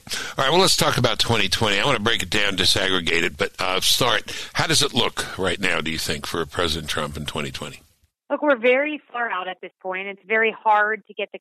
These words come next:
Speaker 2: contours of a race when you're, you know, still eighteen months out or, or nearly eighteen months. So, you know, it, it's difficult to look at the contours and get a clear picture, especially when you don't know who your opponent is.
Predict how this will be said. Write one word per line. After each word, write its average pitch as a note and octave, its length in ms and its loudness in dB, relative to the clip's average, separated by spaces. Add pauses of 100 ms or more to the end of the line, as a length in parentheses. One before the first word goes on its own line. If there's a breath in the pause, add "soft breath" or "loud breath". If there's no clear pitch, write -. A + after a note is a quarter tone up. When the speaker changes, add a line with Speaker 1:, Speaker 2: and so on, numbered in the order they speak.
(100)
Speaker 2:
contours F#3+ 640 -10 (100)
of F#3 80 -12
a F#3 100 -10
race F3+ 360 -2 (120)
when F3 220 -12
you're, E3+ 260 0 (380 loud breath)
you G3+ 100 0
know, F#3+ 120 2
still A#3 220 4
eighteen G#3 520 -2
months F3+ 320 -2
out F3 300 4
or, E3 100 -4
or F3 260 -6
nearly F3 380 -4
eighteen E3 340 -12
months. E3 280 -6 (180)
So, F3+ 220 4 (360 loud breath)
you G#3 80 2
know, G3 100 4
it, G3 100 -6
it's - 260 -8
difficult B3+ 580 0
to G#3 160 -2
look G3+ 200 -4
at A3 100 -2
the G3 80 -6
contours A#3 580 0
and G#3+ 120 -6
get F#3 100 0
a F3 40 -4
clear F#3+ 280 0
picture, A3 320 -2
especially G#3 400 -2
when F#3+ 140 -10
you F#3 80 -10
don't F3+ 180 -4
know F3 160 -10
who F3+ 80 -16
your E3+ 220 -6
opponent A#3+ 380 0
is. F3+ 240 0